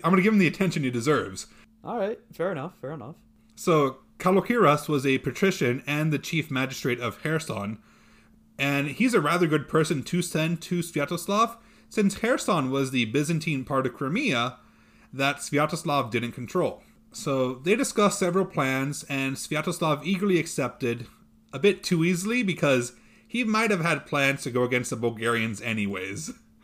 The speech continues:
Speaker 1: So, he just wants to conquer everything. <laughs> His Khazar campaign was not fully completed, but this was a chance he wouldn't get again, 'cause when is the Roman Empire gonna subsidize your war, right? <laughs>
Speaker 2: Right.
Speaker 1: So he asked Kalokiras to subsidize the war against the Bulgarians, and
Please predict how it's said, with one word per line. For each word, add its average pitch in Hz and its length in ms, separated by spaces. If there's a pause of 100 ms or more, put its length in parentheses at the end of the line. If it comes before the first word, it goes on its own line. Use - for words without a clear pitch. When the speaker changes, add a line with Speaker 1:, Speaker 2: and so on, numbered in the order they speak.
(160)
Speaker 1:
So, 131 140
he 170 120
just 202 140
wants 190 140
to 156 40
conquer 139 320
everything. 101 500 (300)
<laughs> - 300
His 165 180
Khazar 202 440
campaign 147 520
was 113 180
not 117 240
fully 117 200
completed, 151 720 (400)
but 139 200
this 156 140
was 165 100
a 151 60
chance 131 360
he 123 80
wouldn't 117 220
get 113 100
again, 113 380
'cause 131 180
when 147 160
is 214 160
the 165 80
Roman 127 300
Empire 139 360
gonna 131 180
subsidize 120 560
your 104 100
war, 95 380 (320)
right? 117 340 (140)
<laughs> - 60 (340)
Speaker 2:
Right. 117 400
Speaker 1:
So 143 340
he 185 260
asked 214 280
Kalokiras 170 600
to 156 60
subsidize 151 600
the 131 80
war 117 280
against 131 360
the 120 80
Bulgarians, 117 720
and 135 340